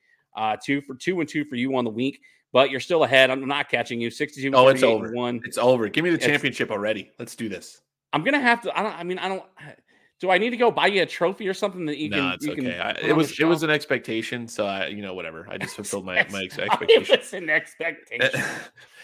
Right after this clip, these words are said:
Speaker 2: Hey, I, I was
Speaker 1: Um,
Speaker 2: gonna say, though, I think, uh, we were just talking about the draft, the number one draft pick. I think we should have a draft special. If not, we just do a show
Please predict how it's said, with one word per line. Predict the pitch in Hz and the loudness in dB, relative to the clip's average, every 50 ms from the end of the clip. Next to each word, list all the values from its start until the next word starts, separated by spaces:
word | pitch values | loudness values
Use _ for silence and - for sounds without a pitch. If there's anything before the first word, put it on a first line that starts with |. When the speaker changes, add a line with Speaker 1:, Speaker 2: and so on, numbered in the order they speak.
| - - | -18 0
Speaker 2:
Hey, | - - 160 147 - | 4 6 6 6 6
I, | - 143 156 170 | 6 6 6 8
I | 156 151 156 | 8 8 8
was | 170 185 180 | 8 6 4
Speaker 1:
Um, | 170 208 | 2 0
Speaker 2:
gonna | 202 180 | 0 0
say, | 165 - 175 165 | 2 2 4 4
though, | 139 117 - - | 4 2 2 2
I | 110 135 151 | 2 2 0
think, | 151 - 190 160 131 - - - _ - - | 0 -2 -4 -4 -4 -8 -12 -18 _ -14 -12
uh, | 85 - - - 120 | -12 -12 -10 -8 -4
we | 139 147 | -2 -2
were | 156 | -2
just | 139 127 131 127 - | -2 -4 -6 -2 -2
talking | 135 139 127 | 0 0 0
about | 123 120 117 101 | 0 -2 -2 -2
the | 98 | -2
draft, | 110 113 110 110 - | -2 -2 -2 -4 -6
the | - 113 | -8 -8
number | 117 120 117 | -8 -6 -4
one | 117 113 104 | -4 -6 -4
draft | 107 104 104 - - | -4 -6 -6 -6 -8
pick. | 101 - - | -12 -10 -6
I | - 113 117 127 | -2 0 0 0
think | 123 - 143 - | 0 -2 -4 -4
we | - 135 120 | -4 -6 -4
should | - 131 117 | -4 -4 -2
have | 110 120 113 107 104 | 0 0 0 0 0
a | 101 98 | -4 -6
draft | - - - 104 101 101 - - | -6 -6 -4 -4 -4 -4 -6 -10
special. | - - - 104 104 - - 87 87 85 _ _ _ _ _ | -12 -6 -6 -6 -6 -6 -8 -10 -10 -12 _ _ _ _ _
If | - 113 - - | -8 -8 -6 -4
not, | 123 120 113 98 | -2 -2 -2 -2
we | 107 110 | -2 -4
just | 104 101 101 - | -6 -8 -10 -8
do | - 107 95 | -8 -8 -8
a | 92 | -8
show | - - - 110 101 95 90 90 87 | -8 -8 -6 -4 -4 -4 -6 -8 -10